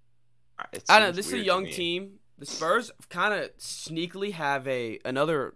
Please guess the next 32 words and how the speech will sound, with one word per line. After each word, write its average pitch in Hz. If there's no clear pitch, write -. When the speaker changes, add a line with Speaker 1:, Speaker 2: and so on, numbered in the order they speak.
Speaker 2:
young, 113
like, 131
decent 160
young 123
core 117
that 113
they're 123
kinda 135
putting 120
together. 107
And 120
I, 120
if -
you 135
can 135
put 170
scoring 156
around 147
him 170
and 131
have 135
Sohan 135
be 131
the 117
anchor 139
of 123
your 120
defense, 135
it 139
could 127
work. 139
Speaker 1:
Mm-hmm. 131